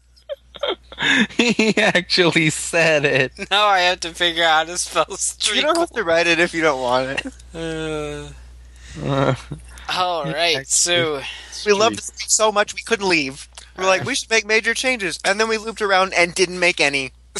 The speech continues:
Speaker 2: <laughs>
Speaker 3: Except for a few.
Speaker 2: Uh, so yeah, the, I mean, the first, uh, couple episodes of this season here is going to be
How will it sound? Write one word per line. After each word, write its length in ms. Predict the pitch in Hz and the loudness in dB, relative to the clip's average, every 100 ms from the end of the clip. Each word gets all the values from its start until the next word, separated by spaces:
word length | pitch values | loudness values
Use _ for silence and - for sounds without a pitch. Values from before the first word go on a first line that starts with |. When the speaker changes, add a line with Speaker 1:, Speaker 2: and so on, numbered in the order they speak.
| - 208 131 | -12 -6 -6
Speaker 2:
<laughs> 580 | - - - - - - | -6 -14 -20 -20 -20 -8
Speaker 3:
Except 280 | 170 220 202 | -2 0 2
for 80 | 165 | 0
a 60 | |
few. 280 | 147 120 110 - - - - - - | 0 -4 -4 -10 -20 -14 -14 -14 -4
Speaker 2:
Uh, 440 | 160 156 147 143 | 2 4 4 2
so 180 | 139 - | 0 0
yeah, 260 | 185 175 175 | 2 2 2
the, 200 | 185 196 | 0 -2
I 60 | |
mean, 340 | 202 202 202 220 | -2 -4 -6 -6
the 100 | 226 | -4
first, 680 | - 277 269 - - - | 0 0 2 2 2 0
uh, 420 | 151 160 151 143 135 - - | 2 4 4 2 0 -8 -4
couple 240 | 180 175 | -2 2
episodes 600 | 147 139 - 156 143 127 | 0 0 0 0 0 -2
of 420 | 135 127 - - - - - | -2 -2 -4 -8 -12 -18 -4
this 160 | 139 | 2
season 420 | - 143 135 123 127 | 2 2 0 -4 -6
here 180 | 131 | -4
is 180 | 123 120 | -2 -2
going 260 | 147 139 135 | -4 -6 -8
to 100 | 135 | -4
be 300 | 139 135 | 0 0